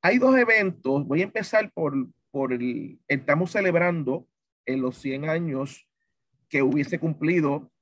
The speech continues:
este, la que llamamos diosa del teatro puertorriqueño, nuestra maestra Victoria Espinosa. Y recuerdo cuando ella hizo su último,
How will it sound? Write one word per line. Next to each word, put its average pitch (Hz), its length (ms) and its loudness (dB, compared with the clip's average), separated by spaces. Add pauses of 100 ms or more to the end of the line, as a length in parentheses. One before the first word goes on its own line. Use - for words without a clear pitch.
(120)
este, 131 640 -4
la 123 260 -2
que 123 120 -4
llamamos 123 340 -4
diosa 143 280 -4
del 135 120 -4
teatro 127 260 -6
puertorriqueño, 127 680 -2
nuestra 123 300 -6
maestra 117 300 -4
Victoria 117 380 -6
Espinosa. 104 640 -8 (760)
Y 147 140 2
recuerdo 165 580 2
cuando 131 340 2
ella 165 200 0
hizo 180 240 -6
su 160 220 -4
último, 160 800 -2